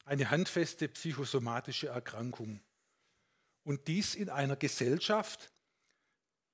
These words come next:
von der es heißt, sie sei immer mehr auf die Bedürfnisse der jungen Generation zugeschnitten, nämlich auf deren temporeichen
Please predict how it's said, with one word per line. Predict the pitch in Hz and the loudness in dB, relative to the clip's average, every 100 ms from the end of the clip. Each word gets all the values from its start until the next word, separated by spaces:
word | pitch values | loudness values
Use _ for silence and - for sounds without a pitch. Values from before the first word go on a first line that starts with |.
| _ | _
von | - 147 | -2 6
der | 160 160 | 8 10
es | 156 - - | 8 4 2
heißt, | 156 202 - - | 4 4 2 0
sie | 165 | 0
sei | - 160 | 4 4
immer | 170 180 185 | 4 4 6
mehr | 139 127 185 214 - - _ _ _ _ | 6 6 4 4 -2 -14 _ _ _ _
auf | - 156 | -10 -6
die | 160 | -4
Bedürfnisse | 156 135 147 165 160 139 156 | -4 2 4 4 2 0 2
der | 139 | 2
jungen | 117 135 156 | 2 0 0
Generation | 147 131 127 123 - - 131 135 139 - _ | 0 0 0 0 -2 -2 -2 -4 -6 -12 _
zugeschnitten, | - 175 135 - 117 117 110 107 _ _ _ _ _ _ - | -6 -4 -4 -4 -6 -6 -8 -10 _ _ _ _ _ _ 0
nämlich | 147 151 156 - - - _ _ _ _ | 4 6 4 0 -6 -14 _ _ _ _
auf | 147 - | -6 2
deren | 143 143 131 131 120 _ _ _ _ _ | 6 6 6 0 -6 _ _ _ _ _
temporeichen | 151 175 180 147 147 147 127 139 | 0 2 2 4 4 2 -2 -6